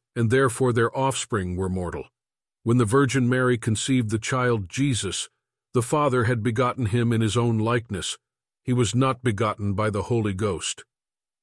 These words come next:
And who is the Father? He is the first of the human family, and when he took a tabernacle, it was begotten by his Father in heaven, after the same manner as the tabernacles of Cain, Abel,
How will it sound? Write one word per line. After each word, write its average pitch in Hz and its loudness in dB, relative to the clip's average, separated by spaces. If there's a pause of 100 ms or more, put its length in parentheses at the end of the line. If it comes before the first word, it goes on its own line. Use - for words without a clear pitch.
(380)
And 143 2
who 233 4
is 190 0
the 160 2
Father? 165 0 (600)
He 151 2
is 127 2
the 127 0
first 143 0
of 110 -2
the 110 0
human 127 2
family, 110 -2 (380)
and 120 2
when 143 4
he 131 2
took 143 0
a 123 0
tabernacle, 110 -2 (360)
it 131 -2
was 123 0
begotten 123 0
by 117 2
his 110 2
Father 120 0
in 104 0
heaven, 104 0 (400)
after 127 0
the 123 0
same 135 2
manner 127 2
as 107 0
the 120 -4
tabernacles 127 0
of 101 -6
Cain, 127 0
Abel, 123 0